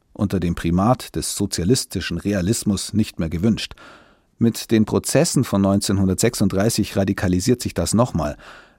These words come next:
Da bekommen manche Künstler dann nicht mehr nur ein Arbeitsverbot, sondern werden einfach erschossen. Hier möchte man dann auch die Kontexte sehen, wo Künstler jetzt Kompromisse in ihrer Arbeit gemacht haben,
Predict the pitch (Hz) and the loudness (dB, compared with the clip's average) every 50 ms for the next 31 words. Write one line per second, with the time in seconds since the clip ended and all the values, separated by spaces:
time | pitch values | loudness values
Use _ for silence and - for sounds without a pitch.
0 | _ - 107 95 110 - - 123 139 131 113 107 101 139 - - 120 120 - - | _ -4 0 0 0 0 2 2 4 4 4 4 2 2 0 -2 -4 -2 0 -2
1 | 127 127 - - - 113 98 95 87 90 101 120 - - - - 87 90 92 92 | -2 -2 -2 -2 -2 0 0 2 2 2 2 2 0 -2 -6 -2 0 2 2 2
2 | 73 - 78 76 71 - - 76 80 98 110 123 - - 131 120 127 135 135 - | 2 0 -2 -6 -8 -6 -4 -2 0 2 0 0 2 2 2 4 6 4 4 4
3 | - - _ _ _ _ _ - - - 101 95 90 85 85 87 82 85 - - | 0 -10 _ _ _ _ _ -4 0 2 2 2 2 2 0 -2 -2 -2 -4 -4
4 | 85 - - 80 - - - - 78 - - - - - - - - _ - _ | -6 -6 -6 -6 -8 -8 -6 -6 -4 -2 -2 -2 -2 -2 -4 -8 -8 _ -18 _
5 | _ _ _ _ _ _ _ _ _ _ _ _ _ _ _ _ _ _ _ _ | _ _ _ _ _ _ _ _ _ _ _ _ _ _ _ _ _ _ _ _
6 | _ _ - - - - - _ _ _ _ _ _ _ - - 139 139 143 135 | _ _ -20 -20 -20 -20 -20 _ _ _ _ _ _ _ -2 2 4 4 6 6
7 | 120 113 113 - - 113 104 101 95 92 90 90 90 - 92 101 104 92 - - | 4 2 2 2 2 2 2 4 4 2 0 -2 -2 -2 -2 -2 -2 -2 -4 -4
8 | - 92 - - - 110 127 123 - 117 101 - - - 104 92 95 95 95 90 | -4 -4 -4 0 2 2 2 2 2 -2 -2 -2 0 -2 -2 0 2 2 0 0
9 | 78 82 101 110 90 110 135 131 - - - 117 127 - - - 101 90 87 82 | 0 -2 -2 2 4 4 4 4 2 2 2 2 2 2 0 -4 -4 -4 -2 -2
10 | 92 90 - - - - 90 87 - - 80 90 120 123 - 107 85 85 82 92 | -4 -4 -6 -8 -6 -4 -4 -4 -4 -2 2 2 2 2 2 -2 -2 -2 -2 -2
11 | 90 78 76 - - 117 120 101 - - - 85 85 85 - - - 82 80 78 | -2 -2 -2 0 0 2 2 2 0 0 -2 -2 -2 -2 -4 -4 -4 -2 -2 -2
12 | 76 73 - | -4 -8 -10